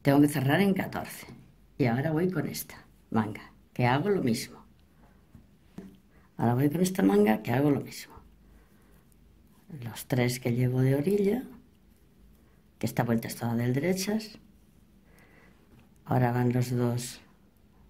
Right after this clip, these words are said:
del ocho. Uno y dos. Por abajo.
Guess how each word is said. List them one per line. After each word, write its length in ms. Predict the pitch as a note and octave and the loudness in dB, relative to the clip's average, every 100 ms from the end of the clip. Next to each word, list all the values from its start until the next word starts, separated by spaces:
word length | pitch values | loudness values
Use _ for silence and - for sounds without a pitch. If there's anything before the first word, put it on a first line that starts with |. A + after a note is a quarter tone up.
| _ _ - | _ _ -6
del 240 | B2 A#2 | -2 2
ocho. 400 | C#3 C#3+ F#3 A#3+ - - - _ _ _ _ _ _ _ _ _ _ _ _ - | 0 0 -6 -6 -10 -20 -20 _ _ _ _ _ _ _ _ _ _ _ _ -6
Uno 220 | C3 A#2+ | -2 0
y 60 | |
dos. 400 | A#2 C3+ F#3 - - _ _ _ _ _ _ | 0 -2 -2 -12 -20 _ _ _ _ _ _
Por 160 | C3+ | 0
abajo. 440 | B2 B2 C#3+ - | 2 2 -2 -2